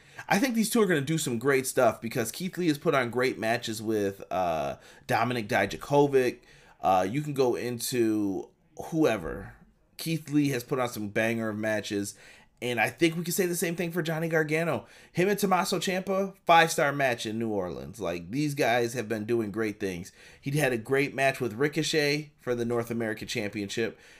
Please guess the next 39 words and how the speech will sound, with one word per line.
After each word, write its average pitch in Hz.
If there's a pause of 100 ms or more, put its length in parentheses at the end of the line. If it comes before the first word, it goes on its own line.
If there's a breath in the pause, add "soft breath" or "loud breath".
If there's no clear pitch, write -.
He 127
had 120
a 101
great 113
match 117
with 113
Andrade. 117 (420 soft breath)
Johnny 160
Gargano 151
can 110
do 131
some 113
good 117
things 104
as 90
well. 101 (340 soft breath)
But 143
can 170
they 185
have 165
a 156
good 156
match 147
with 147
each 135
other? 156
The 104
styles 170
are 175
different 156
from 139
the 117
people 151
that 123
they've 117
had 110
great 117
matches 107
with. 85